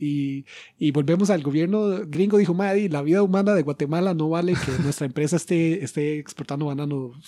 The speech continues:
Speaker 1: tuanis".
Speaker 2: Ah.
Speaker 1: Y dice, como, "Mae, di, esta empresa va a ganar más plata si, si todos esos maes los mandamos a la verga".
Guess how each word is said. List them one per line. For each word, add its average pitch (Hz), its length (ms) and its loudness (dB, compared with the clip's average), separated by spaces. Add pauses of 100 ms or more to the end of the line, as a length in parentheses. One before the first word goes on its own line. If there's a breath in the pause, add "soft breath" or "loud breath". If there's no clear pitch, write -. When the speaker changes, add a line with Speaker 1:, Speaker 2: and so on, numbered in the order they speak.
(100)
Speaker 1:
tuanis". 131 320 -8 (180)
Speaker 2:
Ah. 120 440 -6
Speaker 1:
Y - 20 2
dice, 208 160 0
como, 180 160 -2
"Mae, 214 160 0
di, 220 240 0
esta 208 220 0
empresa 214 260 4
va 208 60 6
a - 20 4
ganar 202 220 6
más 208 160 4
plata 190 380 0 (220 loud breath)
si, 139 320 -4
si - 160 -10
todos 156 220 0
esos 165 160 0
maes 156 600 -2
los 131 140 -6
mandamos 131 320 -4
a 135 60 -6
la 123 60 -10
verga". 120 260 -12